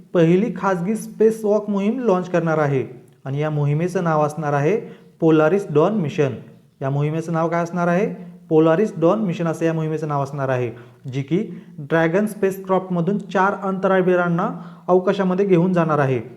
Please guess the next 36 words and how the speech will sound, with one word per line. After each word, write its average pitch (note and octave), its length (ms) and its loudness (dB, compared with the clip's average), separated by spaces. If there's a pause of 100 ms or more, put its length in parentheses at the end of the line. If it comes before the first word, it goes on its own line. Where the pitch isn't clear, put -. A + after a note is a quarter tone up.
(120)
आणि C#3 220 -4
यासाठी D3 480 0 (360)
फाल्कन F3+ 520 0
नाईन G3 220 -2
या G3 80 -2
रॉकेटचा F#3 400 0
वापर E3 240 0
केला D3+ 200 0
जाणार C#3+ 260 0
आहे C3+ 140 0
बघा. B2 240 -2 (400)
आता C#3+ 260 0 (300)
हे D3 80 2
जे F3+ 120 2 (120)
चार F3 180 2 (140)
अंतराळवीर F#3 600 0 (120)
अवकाशामध्ये F3 480 -4
जाणार E3 220 0
आहेत, D3 200 2 (280)
तर C#3+ 60 -6
यांचं D3 300 -2
नेतृत्व D#3 360 -4
करणार E3 320 0
आहेत E3 220 2 (460)
जेरेड D#3 460 2
इसाकमन. D3+ 520 -2 (720)
या D3 100 0
मोहिमेचं E3+ 380 0
प्रक्षेपण F3+ 420 -4
केलं F#3+ 200 2
जाणार F#3 240 0
आहे F#3+ 180 0 (120)
एकतीस F#3 320 -2
जुलै F#3 200 4
दोन F3 140 2
हजार G3+ 200 2